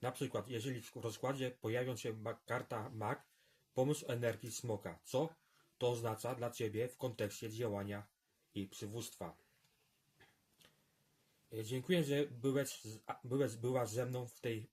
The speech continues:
podróży przez tarota i chiński zodiak. Jeśli podobał ci się ten odcinek, zasubskrybuj kanał i kliknij dzwoneczek, aby nie przegapić kolejnych filmów.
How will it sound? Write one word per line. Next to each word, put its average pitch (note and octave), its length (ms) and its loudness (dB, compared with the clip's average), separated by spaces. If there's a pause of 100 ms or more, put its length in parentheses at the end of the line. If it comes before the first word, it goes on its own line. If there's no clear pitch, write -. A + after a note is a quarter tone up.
(160)
podróży A2+ 420 -2
przez A2 220 -6
tarota A2 480 -2 (340)
i A2 100 -6
chiński B2+ 380 -4
zodiak. G#2 460 -2 (320)
Jeśli A#2 260 -2
podobał A#2+ 400 0
ci - 80 -10
się A#2 160 -2
ten A2+ 180 -2
odcinek, G#2+ 480 -6 (440)
zasubskrybuj A#2+ 680 -2
kanał G#2+ 380 0 (200)
i G#2+ 80 -6
kliknij A2+ 320 -6
dzwoneczek, G#2+ 640 -4 (300)
aby C3 240 2
nie C3 140 0
przegapić A2+ 640 -2 (180)
kolejnych A2+ 460 2
filmów. A2+ 280 -4